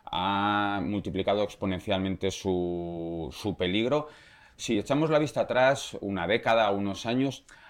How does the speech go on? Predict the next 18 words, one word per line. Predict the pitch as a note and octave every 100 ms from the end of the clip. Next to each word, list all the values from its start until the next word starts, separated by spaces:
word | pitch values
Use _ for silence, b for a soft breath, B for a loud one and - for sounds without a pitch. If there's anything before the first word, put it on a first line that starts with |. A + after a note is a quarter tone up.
| B -
¿ha | C3
habido | D#3 D#3 D#3+
algún | D3 C3+ C#3 C3+ - - _
hecho | C3+ - C3
concreto, | A#2+ A2 C3 B2+ A2
alguna | A2 A2 C3 B2+
serie | - B2+
de | A#2+
hechos | A#2+ A#2+
concretos | A#2 G#2 A#2+ A#2+ A2 -
que |
a | G2+
los | G2
expertos | G#2 - - B2+ C3+ B2
como | A#2+ A2 G#2
tú | A#2+
en |
desinformación, | A2 G#2 G2+ F#2+ G#2 G2+ G2 A2+ A2+ G2+